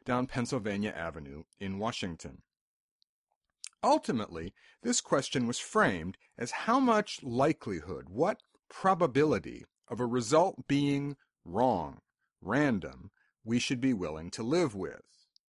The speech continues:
In the midst of much discussion about this, along comes Fisher, who seemingly tosses this off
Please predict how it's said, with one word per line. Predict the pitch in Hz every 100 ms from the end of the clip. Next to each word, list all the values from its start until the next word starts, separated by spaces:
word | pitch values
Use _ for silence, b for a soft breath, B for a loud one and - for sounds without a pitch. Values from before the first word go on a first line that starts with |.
| _ _ b b b b
In | 160
the | 185
midst | 240 311 - 170
of | 131
much | 156 220 285 285 254 -
discussion | 190 - 170 - 113
about | 87 85 80 -
this, | 78 - -
along | 120 139 196 247 240
comes | 196 170 -
Fisher, | - 139 - 80 - b b
who | 175
seemingly | - - 294 339 294 165 131
tosses | - - 185 233 - 185 139
this | 143 139 165
off | 107 76 -